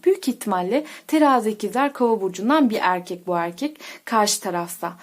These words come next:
Sizseniz sizi de yansıtıyor olabilir. E, ve yine Boğa, Başak, Oğlak burcundan bir enerji çıktı. Mesela kendi burcu,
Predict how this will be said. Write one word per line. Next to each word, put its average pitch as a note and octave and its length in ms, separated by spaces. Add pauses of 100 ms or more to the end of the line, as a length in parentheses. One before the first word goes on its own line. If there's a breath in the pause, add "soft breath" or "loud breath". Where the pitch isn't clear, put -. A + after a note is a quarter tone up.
(100)
Sizseniz D4+ 680
sizi A#3 240
de G#3+ 40
yansıtıyor F3+ 540
olabilir. F3 480 (500 loud breath)
E, A3+ 220
ve C#4+ 60
yine D4 460
Boğa, B3+ 240
Başak, A#3+ 300
Oğlak A#3 380
burcundan A#3 580
bir B3+ 160
enerji G3 540
çıktı. F3+ 420 (160)
Mesela B3+ 520 (160)
kendi C#4+ 340
burcu, A#3+ 440